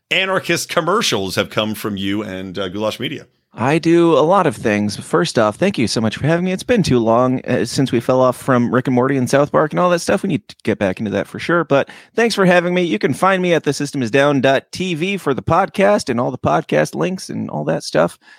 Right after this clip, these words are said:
Speaker 2: I'm most active on Twitter at T S I D pod. And, uh, you can find, I don't know, the media stuff, the film stuff, all that. You can find a lot of it at, on YouTube at The System Is Down, but you can also look up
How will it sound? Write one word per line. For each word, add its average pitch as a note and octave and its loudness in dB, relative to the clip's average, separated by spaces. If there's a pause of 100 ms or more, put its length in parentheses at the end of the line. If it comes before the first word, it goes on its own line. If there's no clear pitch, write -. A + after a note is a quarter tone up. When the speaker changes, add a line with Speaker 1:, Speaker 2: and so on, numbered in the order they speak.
(140)
Speaker 2:
I'm A2+ 0
most C3+ 0
active C#3 0
on B2 2
Twitter F3 2
at - -2
T C#3+ 0
S C3 0
I C3 0
D G#2+ -6
pod. G3 0 (140)
And, D3 -2
uh, D#3+ 2
you D#3+ -2
can E3+ -10
find, G3+ -2 (440)
I A3 -4
don't F#3+ 0
know, E3+ 4
the E3 4
media D#3+ -2
stuff, D#3 0
the B2+ 0
film D#3+ 0
stuff, D#3 0
all D3 4
that. C3+ 2 (400)
You A3 -10
can C4+ -6
find G3+ 2
a D3+ 4
lot D3 4
of A2+ 0
it G#2+ 0
at, G#2+ -2
on B2+ -6
YouTube A#2 -2 (240)
at A2+ -8
The - -20
System - -8
Is G#2+ -4
Down, A2 2
but A2 -2
you A2+ -2
can C3 0
also A2 0 (540)
look F#3+ -2
up - -2